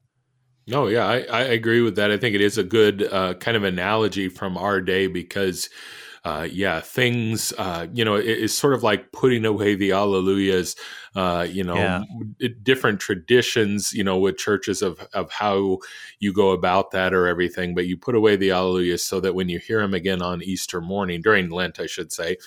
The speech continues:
Speaker 1: so then when you hear 'em again on Easter morning, it's not just that it's alleluia, but it's that the alleluias have been missing, right? And, and so
Speaker 2: Yeah.
Speaker 1: it's this kind of double joy. It's a great word, and we haven't heard it in so long.
Speaker 2: Yeah, that's a, that's a fantastic, what the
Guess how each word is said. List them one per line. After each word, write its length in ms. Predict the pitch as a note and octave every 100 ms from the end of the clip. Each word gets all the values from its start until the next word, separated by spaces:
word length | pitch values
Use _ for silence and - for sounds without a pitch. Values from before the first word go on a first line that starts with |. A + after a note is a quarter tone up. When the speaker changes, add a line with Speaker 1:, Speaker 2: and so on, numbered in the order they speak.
| - - -
Speaker 1:
so 160 | -
then 140 | A2+ G#2+
when 100 | G#2
you 100 | F#2+
hear 200 | - C3
'em 160 | A#2
again 320 | G#2+ F2 F#2+ F2+
on 180 | E2+
Easter 320 | F2 F2 - F2
morning, 560 | F2 G2+ G2 F2+ F2 - - - -
it's 240 | G#2+ -
not 300 | C3 D3 G#2
just 400 | - G#2 B2+ -
that 140 | A2+
it's 160 | G2+ -
alleluia, 640 | G2+ A#2 G#2+ G#2+ B2 G#2
but 160 | F#2 G2
it's 180 | G#2 -
that 180 | A2
the 140 | - G#2
alleluias 640 | G#2+ A2 G2+ G#2 G#2+ F#2+
have 120 | F#2
been 240 | F#2 E2 E2
missing, 460 | G#2+ - - - E2+
right? 320 | E2+ F2+ -
And, 200 | E2+ F2+
and 260 | F#2 F#2+
so 120 | - F#2+
Speaker 2:
Yeah. 60 |
Speaker 1:
it's 140 | - -
this 220 | G2 -
kind 180 | - A2
of 180 | F2 -
double 360 | G#2+ G#2+ G2+
joy. 320 | F#2 F#2+ - D#3+
It's 180 | E3 G2
a 40 |
great 380 | F2+ A#2 C3 C3+
word, 400 | B2 A#2 A2+ A2 - - -
and 160 | A#2 A#2+
we 140 | A#2
haven't 280 | G#2+ G2+ E2
heard 300 | - G#2+ F#2+
it 140 | E2
in 160 | E2+ D#2+
so 240 | - F2
long. 320 | D#2+ D#2+ - _ _ _ _ _ _
Speaker 2:
Yeah, 240 | A2 G#2+ G2+
that's 160 | A#2+
a, 60 | B2
that's 200 | A#2 B2
a 60 |
fantastic, 680 | G#2+ A2+ G#2+ - G#2 - F#2
what 140 | A#2 A2+
the 200 | A2